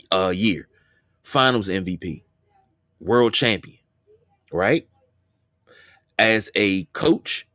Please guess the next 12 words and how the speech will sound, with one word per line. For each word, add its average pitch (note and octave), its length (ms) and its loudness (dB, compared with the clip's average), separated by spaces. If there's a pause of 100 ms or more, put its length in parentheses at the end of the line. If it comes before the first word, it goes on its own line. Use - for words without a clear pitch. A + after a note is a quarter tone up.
(220)
and G#2+ 100 0
an G2 140 -4
executive, C3+ 840 -2 (1500)
as E2+ 180 -4
much B2+ 320 -2
as C3+ 80 -8
we C#3+ 140 0
love C3+ 280 0
Wes C3 300 -4
in A#2+ 120 -10
D B2+ 180 -4
C, D3 340 -6